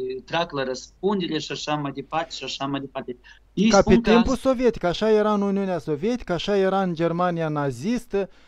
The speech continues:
Speaker 2: Acum propaganda Kremlinului, a lui Putin, zice că ei luptă cu fașismul, cu nazismul din, din Ucraina.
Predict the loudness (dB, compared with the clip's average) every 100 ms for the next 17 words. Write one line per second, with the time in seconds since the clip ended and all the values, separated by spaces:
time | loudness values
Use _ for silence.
0 | _ -4 0 2 4 4 4 4 4 2
1 | 0 2 4 2 0 -4 -2 -2 -2 -2
2 | -2 -2 -2 -4 -4 -6 -2 -2 -2 -4
3 | -4 -6 -6 -6 -4 -2 0 2 2 2
4 | 0 0 -2 -2 -4 -4 -4 -4 -4 -4
5 | -4 -8 -6 -4 -2 -2 -4 -4 -4 -4
6 | -4 -8 -4 -4 -4 -6 -6 -6 -6 -2
7 | -2 -2 -6